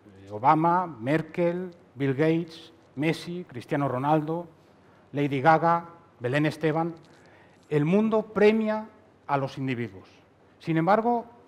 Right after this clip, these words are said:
pienso que la relación que tenemos con las empresas, con las administraciones públicas, con las, con las organizaciones, es distinto y solo hay que ver un poquito más cerca.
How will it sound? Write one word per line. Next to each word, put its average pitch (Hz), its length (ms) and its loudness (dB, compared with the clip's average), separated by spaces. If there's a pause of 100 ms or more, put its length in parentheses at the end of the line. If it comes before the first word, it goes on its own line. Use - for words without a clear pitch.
(1160)
pienso 208 340 -4
que 165 440 -4 (260)
la 156 160 6
relación 151 640 2 (500)
que 151 100 -2
tenemos 165 460 2
con 147 260 -2
las 139 180 -4
empresas, 139 600 -4
con 123 160 -6
las - 420 -2
administraciones 135 600 -4
públicas, 139 360 -6
con 147 100 -8
las, 127 200 -6
con 143 160 -4
las 131 120 -4
organizaciones, 143 760 -4 (1600)
es 208 140 2
distinto 202 400 0
y 143 60 0
solo 214 160 4
hay 220 60 4
que 208 100 2
ver 196 120 6
un 180 100 0
poquito 151 280 -6
más 123 180 -4
cerca. 101 380 -12